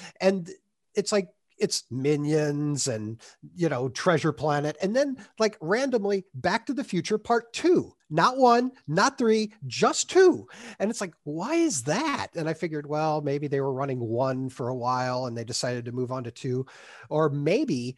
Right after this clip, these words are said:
somebody is an anti-Trump person,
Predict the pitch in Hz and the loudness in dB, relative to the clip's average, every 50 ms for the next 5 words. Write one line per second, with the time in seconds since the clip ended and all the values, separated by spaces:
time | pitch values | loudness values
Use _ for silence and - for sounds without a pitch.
0 | - - - - - - - 190 214 233 220 190 180 156 151 151 147 151 - _ | -14 -16 -8 -6 -4 -2 0 -2 -2 -2 -2 -4 -4 -4 -6 -6 -8 -8 -10 _
1 | _ _ _ - 170 165 165 160 135 - 139 139 139 - 156 160 175 185 175 - | _ _ _ -2 0 2 2 0 0 -4 -6 -6 -6 -6 -4 -4 -4 -4 -4 -4
2 | 180 165 151 147 147 143 147 143 127 - _ - - - 190 208 220 208 - - | -4 -2 -2 -2 -2 -2 -4 -6 -8 -12 _ -10 -4 -2 -2 -2 -2 -6 -16 -16
3 | _ - 151 123 104 - - - - 101 104 | _ -4 -4 -4 -2 -4 -6 -10 -10 -12 -16